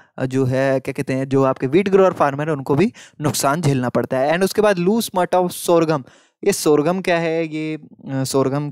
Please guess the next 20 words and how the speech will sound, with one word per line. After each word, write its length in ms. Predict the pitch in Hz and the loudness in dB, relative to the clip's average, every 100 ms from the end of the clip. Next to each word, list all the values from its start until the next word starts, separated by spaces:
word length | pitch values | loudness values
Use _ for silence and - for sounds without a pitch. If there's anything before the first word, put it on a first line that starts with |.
| - | -8
क्या 220 | 131 131 | -4 -2
है, 300 | 135 135 135 | -4 -6 -10
ध्यान 380 | - 123 123 123 | -14 -16 -14 -12
भी 80 | 131 | -12
नहीं 120 | 127 | -12
आ 60 | |
रहा 100 | 127 | -12
मुझे। 300 | 127 127 143 - _ _ _ _ | -14 -14 -16 -18 _ _ _ _
तो 80 | 226 | 0
जो 200 | 208 247 | 4 4
भी 100 | 254 | 6
आपका 280 | 208 - 208 | 2 2 0
sorghum, 360 | 185 160 180 | 2 2 0
sorghum 380 | 226 180 170 185 | 0 2 2 2
में 160 | 190 185 | 0 0
भी 80 | 190 | 0
आपका 260 | 165 180 | 0 -2
क्या 160 | 165 | 0
है, 60 | |
अ, 40 | 165 | 0